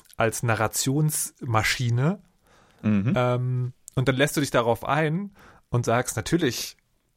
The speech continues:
Speaker 1: äh, ne, dieses irgendwie Beeinflussen von Menschen, das ist natürlich, was die Toreador tatsächlich im Kern ausmacht. Und das Spiel, <laughs> haha, nein. <laughs> Es ist zwar ein Geschichtenerzählspiel, aber du musst es trotzdem wie ein Actionspiel leveln.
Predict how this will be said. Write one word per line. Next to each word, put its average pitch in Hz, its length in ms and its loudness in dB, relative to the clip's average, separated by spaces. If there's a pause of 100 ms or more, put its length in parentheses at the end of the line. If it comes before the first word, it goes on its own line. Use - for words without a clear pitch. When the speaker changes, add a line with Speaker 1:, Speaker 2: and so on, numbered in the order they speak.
(140)
Speaker 1:
äh, 101 520 -2 (380)
ne, 127 220 0
dieses 104 380 -2
irgendwie 101 420 -4
Beeinflussen 113 580 -2
von 104 120 -2
Menschen, 139 320 -2
das 113 120 -2
ist - 40 -6
natürlich, 117 280 -4
was 101 100 -6
die 110 80 -4
Toreador 110 560 0
tatsächlich 139 440 -2
im 95 120 -6
Kern 104 320 -6
ausmacht. - 560 -10 (720)
Und 135 100 -2
das 135 120 2
Spiel, 120 200 0
<laughs> - 60 2
haha, 147 300 2
nein. 110 440 -4
<laughs> 302 1500 -2
Es - 100 4
ist 202 160 4
zwar 151 120 4
ein 123 60 -2
Geschichtenerzählspiel, 139 920 0 (220)
aber 120 140 -2
du 120 60 0
musst 120 160 -6
es 117 60 -4
trotzdem 147 420 0
wie 151 100 2
ein 143 100 -2
Actionspiel 120 580 -2
leveln. 110 520 0